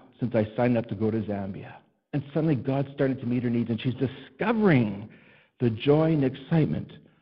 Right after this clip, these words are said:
of being in God's service. What a surprise.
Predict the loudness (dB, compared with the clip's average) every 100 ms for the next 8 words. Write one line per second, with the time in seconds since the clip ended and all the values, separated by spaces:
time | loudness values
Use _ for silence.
0 | _ _ _ _ _ _ _ _ _ _
1 | _ 0 2 4 4 2 0 -2 -2 -2
2 | -4 -12 -18 -20 _ _ _ 0 0 0
3 | -8 -6 -6 -6 -12